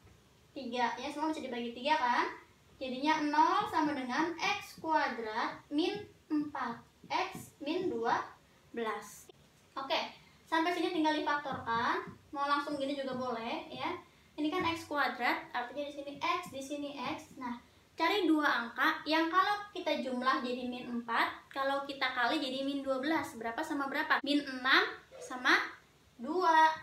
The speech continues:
ya kan? Min enam dan plus dua. Min enam kali dua,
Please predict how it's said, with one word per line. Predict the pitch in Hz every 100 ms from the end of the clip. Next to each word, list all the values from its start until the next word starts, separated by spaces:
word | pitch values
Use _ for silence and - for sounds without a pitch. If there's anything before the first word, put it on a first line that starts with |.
| - -
ya | 247 254
kan? | 247 277 - - - _ - _
Min | - - -
enam | 320 359
dan | 294 330 381
plus | - 320 403 - - - _
dua. | 247 285 269 247 240 - - -
Min | 302 294
enam | 359 415
kali | 381 320 311
dua, | 349